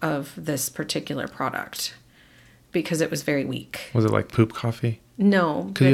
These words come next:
Speaker 2: haven't
Speaker 1: it
Speaker 2: tried
Speaker 1: was
Speaker 2: it
Speaker 1: weak.
Speaker 2: yet.
Speaker 1: I haven't tried it.
Speaker 2: So you
Speaker 1: I
Speaker 2: don't know. This
Speaker 1: know.
Speaker 2: could be
Speaker 1: Yeah,
Speaker 2: better
Speaker 1: that's
Speaker 2: than
Speaker 1: true.
Speaker 2: that, or it
Speaker 1: That's
Speaker 2: could be
Speaker 1: true.
Speaker 2: worse.
Speaker 1: Yeah, I don't like it. But I will tell you,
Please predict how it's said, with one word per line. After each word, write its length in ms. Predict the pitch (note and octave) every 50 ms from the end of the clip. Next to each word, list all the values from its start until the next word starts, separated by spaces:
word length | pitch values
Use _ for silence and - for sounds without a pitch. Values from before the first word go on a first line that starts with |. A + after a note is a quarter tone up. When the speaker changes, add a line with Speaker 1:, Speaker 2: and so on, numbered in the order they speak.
| C3+
Speaker 2:
haven't 100 | C#3 C3
Speaker 1:
it 20 | -
Speaker 2:
tried 120 | E3 F3 D#3+
Speaker 1:
was 80 | A2+
Speaker 2:
it 40 | G2
Speaker 1:
weak. 80 | - -
Speaker 2:
yet. 220 | - - - - -
Speaker 1:
I 60 | G3+
haven't 240 | G3+ G#3 A3 G#3+ G3
tried 240 | G#3 G#3+ G3 F#3+ F#3
it. 40 | F3
Speaker 2:
So 60 | F3
you 40 | B2+
Speaker 1:
I 40 | C3
Speaker 2:
don't 120 | D3 D3+
know. 120 | D#3 C3
This 160 | A2+ A2 A#2 -
Speaker 1:
know. 60 | -
Speaker 2:
could 100 | C3+ B2
be 60 | B2+
Speaker 1:
Yeah, 60 | A#2+
Speaker 2:
better 160 | A2 B2+ C#3
Speaker 1:
that's 120 | C#3 A2+ G2+
Speaker 2:
than 80 | G2 F#2+
Speaker 1:
true. 80 | F#2+
Speaker 2:
that, 140 | F2+ F2+ -
or 40 | F#2+
it 40 | F#2+
Speaker 1:
That's 180 | F#2+ G2 G2 G2
Speaker 2:
could 80 | B2+
be 60 | B2 B2
Speaker 1:
true. 160 | - D#3+ F#3+
Speaker 2:
worse. 380 | A#3 - G#2 - - - - - - - - - -
Speaker 1:
Yeah, 200 | G3+ G3 - -
I 80 | G#3+ A3+
don't 120 | A#3 G#3
like 160 | F#3+ F#3 F#3 G3
it. 140 | - -
But 100 | - A#3
I 80 | G#3+ A3
will 140 | A3+ A#3+ A3+
tell 200 | - A#3 A3+ G3+
you, 200 | F#3+ F#3 E3+